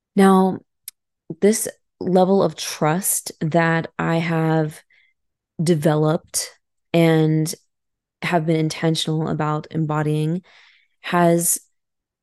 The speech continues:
come over time. And actually, it's been strengthened through some of the hardest times and most challenging moments or breakdowns or rock bottoms.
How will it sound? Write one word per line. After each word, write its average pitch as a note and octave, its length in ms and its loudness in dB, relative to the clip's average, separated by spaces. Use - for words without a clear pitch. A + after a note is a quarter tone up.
come G#3+ 360 0
over F#3+ 220 0
time. D#3+ 580 -2
And E3+ 340 -2
actually, F3+ 640 0
it's E3+ 160 0
been F#3 640 2
strengthened E3+ 960 -2
through E3 580 0
some F3+ 220 -2
of A#3 80 -4
the A#3+ 80 0
hardest G3 420 -4
times E3 460 -4
and E3+ 340 4
most E3 240 2
challenging F#3 480 2
moments D#3 560 -2
or D#3 540 2
breakdowns D#3+ 840 -2
or D#3 480 -2
rock E3 360 -4
bottoms. D#3+ 640 -4